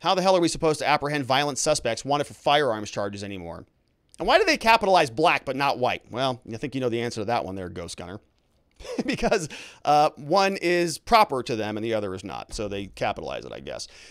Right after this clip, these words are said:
Ghost Gunner, yeah, I, I agree with you. And I've been saying this for a long time, my man. I've been saying this for, uh, basically since Chauvin happened. You know, since Chauvin happened, the story was that, yep, the pendulum is gonna swing into this defund the police movement,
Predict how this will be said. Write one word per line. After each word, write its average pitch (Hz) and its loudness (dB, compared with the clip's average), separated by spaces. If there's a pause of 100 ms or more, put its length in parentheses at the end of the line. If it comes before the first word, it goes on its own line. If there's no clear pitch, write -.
(100)
Ghost 208 6
Gunner, 160 4
yeah, 170 4 (200)
I, 151 4
I 165 6
agree 185 2
with 370 4
you. 123 0
And 135 0
I've 160 4
been 165 2
saying 175 2
this 180 -2
for 139 -4
a 127 0
long 165 2
time, 175 0
my 127 0
man. 127 -2
I've 123 0
been 127 -6
saying 143 -2
this 139 -2
for, 117 -4 (200)
uh, 107 -2 (180)
basically 127 -2
since 139 -6
Chauvin 247 4 (300)
happened. 85 -6 (180)
You 123 -10
know, 120 -8
since 156 -6
Chauvin 180 0
happened, 151 -2 (380)
the 127 -6
story 185 4
was 147 2
that, 135 4
yep, 147 0
the 131 -4
pendulum 185 -2
is 170 0
gonna 165 0
swing 190 -2
into 151 0
this 135 -4
defund 165 -2
the 160 -2
police 156 -2
movement, 139 -4